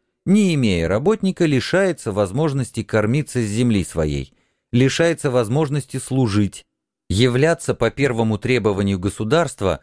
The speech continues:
в должном виде, на коне с известным числом людей и в достаточном вооружении, конен, люден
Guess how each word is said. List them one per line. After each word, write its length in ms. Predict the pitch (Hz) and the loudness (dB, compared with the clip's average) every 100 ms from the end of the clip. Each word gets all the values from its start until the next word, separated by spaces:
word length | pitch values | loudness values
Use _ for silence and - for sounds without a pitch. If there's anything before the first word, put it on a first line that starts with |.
| _ _ | _ _
в 160 | 101 101 | -6 -2
должном 540 | 101 151 151 135 151 | 2 2 0 -2 -2
виде, 460 | 151 180 123 73 64 _ _ | -2 -4 -4 -6 -10 _ _
на 200 | - 135 | 4 4
коне 540 | 131 123 107 110 175 170 _ | 4 2 2 0 0 -2 _
с 140 | - 147 | -4 0
известным 580 | 120 117 131 - 98 95 | 0 2 0 0 -2 -2
числом 460 | 113 - 117 95 | -4 0 0 2
людей 520 | 90 85 98 139 160 _ _ | 0 2 2 2 0 _ _
и 120 | 110 | -6
в 60 | 78 | 0
достаточном 720 | 92 - 85 82 85 107 104 | 0 0 -2 -2 -4 -2 0
вооружении, 720 | 117 139 170 185 143 82 67 - _ _ _ _ | 0 0 0 0 0 -2 -6 -12 _ _ _ _
конен, 580 | - 131 160 170 165 160 _ _ | 0 2 2 0 -2 -4 _ _
люден 600 | 123 113 107 107 131 143 | 0 2 2 2 0 -2